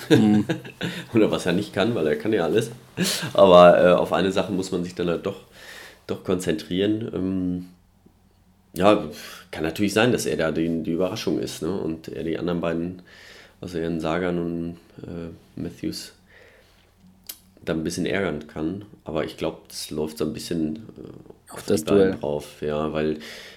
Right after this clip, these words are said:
Speaker 2: ich meine, Viviani, Groenewegen, ähm, auch wenn Christoph dabei ist, oder ein Greipel, ein Jun, ein Kev, ähm, die sind halt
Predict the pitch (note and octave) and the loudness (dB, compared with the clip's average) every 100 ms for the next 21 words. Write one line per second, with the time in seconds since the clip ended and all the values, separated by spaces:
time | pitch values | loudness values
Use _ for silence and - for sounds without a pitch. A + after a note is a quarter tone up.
0 | - F2 E2+ E2 D#2+ D#2+ F2 F2+ E2+ E2+ | -10 -4 -2 -2 -2 2 2 2 0 0
1 | F2+ E2+ E2+ F2 E2+ F2 D2+ E2+ D#2+ E2 | 2 2 0 2 0 -2 -2 -4 -4 -6
2 | F2 D2+ F2+ D#2+ - - F2 - D#2 E2 | -6 -8 -6 -8 -8 -8 -8 -6 -4 -2
3 | F2 E2+ D2+ E2+ E2+ - E2+ F2 E2+ E2 | -2 -2 -4 -2 -2 -2 -4 -2 -4 -4
4 | - D#2+ D2+ D2+ F#2 F2+ F2+ F2+ F2 - | -8 -8 -6 -4 -4 0 2 2 -2 -8
5 | - - - - F#2+ - F2+ - - - | -20 -20 -16 -8 -8 -2 -2 -2 -10 -16
6 | _ _ - E2+ E2+ E2+ D#2+ - F2 F2 | _ _ -6 -2 0 -2 -6 -8 -4 -4
7 | F2 F2 | -2 -2